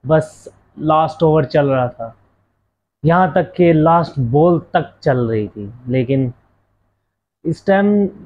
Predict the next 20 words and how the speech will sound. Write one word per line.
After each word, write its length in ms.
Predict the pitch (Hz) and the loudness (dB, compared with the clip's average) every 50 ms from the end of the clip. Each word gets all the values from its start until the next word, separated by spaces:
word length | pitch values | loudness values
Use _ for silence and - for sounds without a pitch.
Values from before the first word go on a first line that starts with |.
| 151 143 139 | -8 -4 -2
दिल 240 | 131 135 185 196 175 | 2 2 2 2 2
रोने 540 | 160 147 143 143 139 143 170 170 180 180 185 | 0 0 0 0 2 4 4 4 4 4 2
वाला 240 | 175 165 165 160 165 | 2 2 0 0 0
हुआ 240 | 156 139 139 139 139 | -2 -2 0 0 0
हुआ 240 | 139 135 131 131 131 | 0 0 -2 -4 -6
है, 60 | - - | -6 -4
आंखें 360 | 143 156 156 156 - - 170 170 | -2 -2 -2 -4 -4 -2 0 0
रोने 340 | 156 127 143 151 160 170 170 | 2 2 2 2 2 2 2
वाली 300 | 160 160 156 151 147 143 | 2 2 2 2 2 0
हुई 260 | 135 135 135 135 131 | 0 0 -2 -2 -2
हुई 140 | 127 131 131 | -4 -4 -6
हैं, 200 | 127 127 123 - _ _ _ _ _ _ _ _ _ _ _ _ _ _ - | -8 -8 -12 -14 _ _ _ _ _ _ _ _ _ _ _ _ _ _ -10
तकरीबन 560 | 160 139 156 160 165 165 151 170 180 175 170 156 | -6 -2 2 4 4 4 4 2 2 2 0 0
हर 220 | - - 175 180 156 | 0 0 0 0 0
चीज़ 380 | - - 170 175 180 156 139 | 0 0 2 2 2 2 0
जिस्म 380 | 131 147 160 - - 170 170 160 | 0 0 0 0 2 0 0 0
की 240 | 139 151 165 165 156 139 - _ _ _ _ _ _ _ _ _ | 0 0 0 0 0 -2 -6 _ _ _ _ _ _ _ _ _
टूट 280 | - 202 202 190 151 151 | 0 2 2 2 0 0
रही 280 | 147 147 135 127 120 117 | 0 0 0 0 0 -4
है 140 | 117 113 | -4 -6